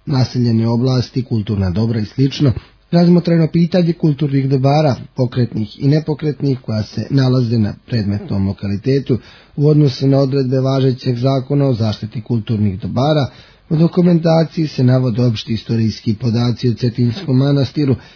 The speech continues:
i dijelu svetinja koje se u njemu nalaze. Autorima dokumentacije, kao i tvorcima ideje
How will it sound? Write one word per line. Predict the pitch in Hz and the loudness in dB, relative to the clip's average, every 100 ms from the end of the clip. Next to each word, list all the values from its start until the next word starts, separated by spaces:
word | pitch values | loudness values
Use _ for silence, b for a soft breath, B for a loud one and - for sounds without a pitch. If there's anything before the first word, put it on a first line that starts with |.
| B | B
i | 170 160 | -2 2
dijelu | 170 165 | 4 2
svetinja | 135 135 131 123 127 123 | -2 0 0 2 2 2
koje | 110 113 | 0 -4
se | - 113 | -2 0
u | |
njemu | 110 98 95 | 2 2 -2
nalaze. | 95 95 101 110 98 - - _ _ _ - | -2 -4 -4 -4 -8 -14 -20 _ _ _ -4
Autorima | 135 120 107 101 98 | 0 0 0 -2 -2
dokumentacije, | 98 101 107 110 113 123 127 139 127 | -4 -6 -8 -8 -4 -2 -2 -2 -4
kao | 110 | -4
i | - - | -6 -4
tvorcima | 117 117 - 123 | -4 -2 0 2
ideje | 117 113 139 127 | 2 2 2 0